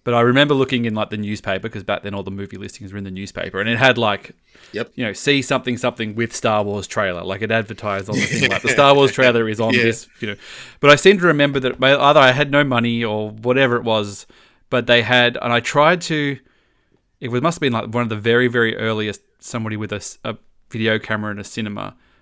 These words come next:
Speaker 1: I tried to download somebody who had filmed it and put it online. And we're talking, like, a, I know we can't see this on a visual medium, but we're talking, like, a, you know, a, a video screen about the size of a credit card here, you know, like, the
Speaker 2: Right.
Speaker 1: screen, you know, roughly.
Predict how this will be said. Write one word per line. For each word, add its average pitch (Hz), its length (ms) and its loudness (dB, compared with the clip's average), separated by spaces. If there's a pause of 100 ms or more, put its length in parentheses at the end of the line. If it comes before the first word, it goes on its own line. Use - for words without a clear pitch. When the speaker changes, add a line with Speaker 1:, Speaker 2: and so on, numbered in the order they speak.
Speaker 1:
I 120 80 -4
tried 131 400 2
to 139 60 -6
download 110 680 -2
somebody 113 380 -6
who 101 40 -8
had 101 140 -12
filmed 107 280 -10
it 110 80 -12
and 104 120 -14
put 117 160 -8
it 110 80 -6
online. 101 380 -4
And 107 80 -4
we're 147 100 0
talking, 127 360 0
like, 107 280 -4
a, 98 240 -2 (560)
I - 80 -8
know 113 160 -2
we 104 100 -8
can't 104 240 -6
see 110 140 -6
this 98 160 -12
on 98 80 -10
a 95 40 -12
visual 101 300 -10
medium, 98 300 -8
but 101 60 -16
we're 151 80 -2
talking, 156 300 -2
like, 117 220 -2
a, 98 180 -4 (380)
you - 80 -8
know, 98 160 -6
a, 123 140 -2 (260)
a 160 40 2
video 170 320 6
screen 135 300 4
about 120 220 4
the 117 80 -6
size 127 280 2
of 110 100 -8
a 107 40 -6
credit 110 360 -2
card 95 400 -4
here, 95 400 -10
you 110 100 -8
know, 101 160 -2
like, 104 200 0
the 120 100 -2
Speaker 2:
Right. 165 160 4
Speaker 1:
screen, 139 220 2
you 165 100 0
know, 117 180 -2 (160)
roughly. 135 540 0